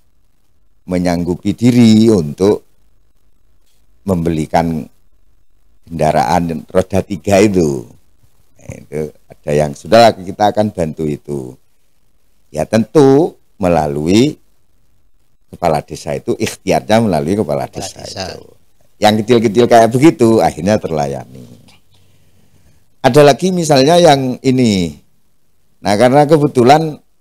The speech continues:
Speaker 1: yang datang itu guru-guru madrasah ibtidaiyah gitu ya. Pada saat itu pokoknya setiap saya hadir,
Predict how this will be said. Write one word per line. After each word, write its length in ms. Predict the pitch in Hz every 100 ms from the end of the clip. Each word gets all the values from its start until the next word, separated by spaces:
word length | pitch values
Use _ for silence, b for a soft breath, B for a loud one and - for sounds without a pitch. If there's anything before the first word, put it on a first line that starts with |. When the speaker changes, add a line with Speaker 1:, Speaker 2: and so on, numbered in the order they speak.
| _ _ 127
Speaker 1:
yang 180 | 127 123
datang 320 | 104 90 113 117
itu 460 | 113 143 160 - _ _ _ _ _ _ _ _ _
guru-guru 1040 | 104 95 82 92 78 76 71 69 64 60 - _ _ _ _ _ _ _ -
madrasah 640 | 87 - 78 73 85 71 73
ibtidaiyah 880 | - - - - 90 90 85 85 90
gitu 320 | - - 64
ya. 80 | 57 _ _ _ _ _ _ _ _ _ _ _ _ _ _ _ _ _
Pada 320 | - - 110
saat 320 | - 85 92 -
itu 320 | 123 - 156
pokoknya 480 | 117 123 135 78 120
setiap 480 | 143 147 - 110 104
saya 320 | - 113 107
hadir, 480 | 104 92 95 82